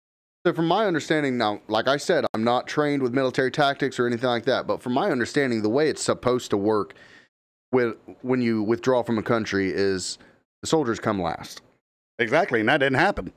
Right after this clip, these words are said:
Speaker 1: And what I mean by that is, like, you know, you load up all your equipment, uh, load up all intelligence,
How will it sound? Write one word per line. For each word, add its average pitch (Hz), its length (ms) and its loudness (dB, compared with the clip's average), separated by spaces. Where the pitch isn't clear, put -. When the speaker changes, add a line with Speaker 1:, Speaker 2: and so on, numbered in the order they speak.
Speaker 1:
And 123 100 2
what 131 120 4
I 127 80 0
mean 127 180 0
by 120 80 4
that 117 180 2
is, 104 120 -2
like, 101 200 0
you 113 140 0
know, 92 240 0
you 117 200 0
load 120 220 4
up 107 140 -2
all 110 180 2
your 123 160 0
equipment, 98 480 -2
uh, 76 180 -8
load 110 160 2
up 104 140 0
all 127 320 2
intelligence, 120 880 -2